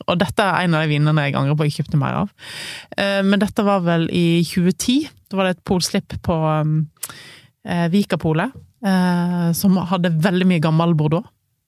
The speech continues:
Eh, til en latterlig lav pris, eh,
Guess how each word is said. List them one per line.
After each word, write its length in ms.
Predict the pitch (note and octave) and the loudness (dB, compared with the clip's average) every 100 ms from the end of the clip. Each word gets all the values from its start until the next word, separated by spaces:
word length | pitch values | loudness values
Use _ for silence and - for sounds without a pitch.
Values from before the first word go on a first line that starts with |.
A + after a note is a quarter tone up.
| _ _ _ _ - - - _ - | _ _ _ _ -20 -20 -20 _ -4
Eh, 380 | F#3+ F3 E3+ E3 - | 2 2 2 0 2
til 160 | G3 | 2
en 80 | F#3 | 4
latterlig 460 | F3+ - - A3+ F3 | 0 -2 0 2 2
lav 160 | F#3+ | 0
pris, 400 | - A#3+ - - - | -2 -4 -4 -10 -6
eh, 380 | - G#3 G3 F#3+ | -2 0 0 -2